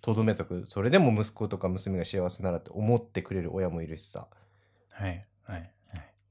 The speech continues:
Speaker 1: で、多分彼らの、彼らの場合は言葉にしたってことで、まあ、あ、又吉さんも、あ、ちょっとスムーズじゃないなと思う、思っちゃってると思うんだけど。
Speaker 2: お母さんがバラしたんだね。お母さんに、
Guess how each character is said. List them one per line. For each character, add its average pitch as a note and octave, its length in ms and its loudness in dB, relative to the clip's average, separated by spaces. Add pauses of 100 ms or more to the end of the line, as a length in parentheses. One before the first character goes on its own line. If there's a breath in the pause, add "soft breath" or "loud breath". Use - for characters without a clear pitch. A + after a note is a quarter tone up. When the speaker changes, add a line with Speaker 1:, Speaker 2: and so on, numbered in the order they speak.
Speaker 1:
で、 E3 100 2
多 A3 100 12
分 D3+ 160 4
彼 F#3 220 8
ら D#3+ 100 6
の、 B2 140 0
彼 D3+ 220 4
ら B2 160 6
の G#2 120 0
場 G2 140 4
合 G2 80 4
は F#2+ 160 4
言 A#2 280 -8
葉 B2 100 6
に G#2+ 100 2
し - 80 -8
た G#2 120 2
っ - 80 -6
て - 100 -10
こ F#2+ 100 -8
と G#2 180 -6
で、 D3+ 440 0
ま G2+ 320 2
あ、 - 80 -20 (140)
あ、 F#2+ 120 2 (720 loud breath)
又 G#2+ 180 0
吉 G2 120 -2
さ G2+ 80 2
ん F#2+ 60 4
も、 F#2+ 120 4
あ、 F#2+ 80 4
ち F#2 120 -6
ょ - 20 -6
っ F2+ 40 -6
と F#2 80 -8
ス - 140 -6
ム F#2+ 80 0
ー - 40 0
ズ F2 60 -4
じ E2+ 80 -4
ゃ E2+ 40 -2
な F#2 120 2
い F2 60 0
な F2 100 -2
と - 160 -12
思 F2+ 280 -2
う、 F#2 120 -8
思 F#2 220 -6
っ - 60 -8 (120)
ち - 60 -10
ゃ E2+ 40 -4
っ - 100 -8
て - 120 -18
る D#2 80 -10
と D#2 100 -8
思 D#2 120 -6
う - 20 -6
ん D#2+ 40 -10
だ D#2+ 80 -8
け - 80 0
ど。 D#2+ 360 -4 (100)
Speaker 2:
お C#3 120 0
母 A#3 220 4
さ C3 160 2
ん G2+ 240 -6
が G2+ 120 -6
バ G2+ 140 0
ラ G#2 120 0
し - 120 -6
た F2 180 -6
ん - 280 -12 (400)
だ F#2 120 -10
ね。 F#2 200 -8 (1040)
お - 60 -12
母 F#3 220 2
さ F3 140 6
ん D#3 120 2
に、 - 380 0